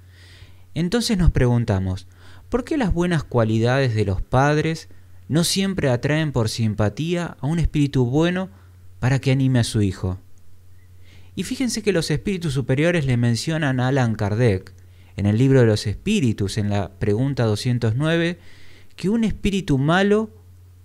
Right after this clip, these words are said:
puede pedir padres buenos, con la esperanza de que sus consejos lo guíen por un camino mejor, y con frecuencia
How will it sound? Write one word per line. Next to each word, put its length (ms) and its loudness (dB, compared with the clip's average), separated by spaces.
puede 300 6
pedir 480 0
padres 400 0
buenos, 560 -2
con 200 2
la 60 4
esperanza 920 2
de 140 0
que 100 2
sus 180 0
consejos 640 0
lo 180 4
guíen 260 -2
por 140 0
un 140 -2
camino 360 2
mejor, 520 2
y 100 -4
con 220 2
frecuencia 880 0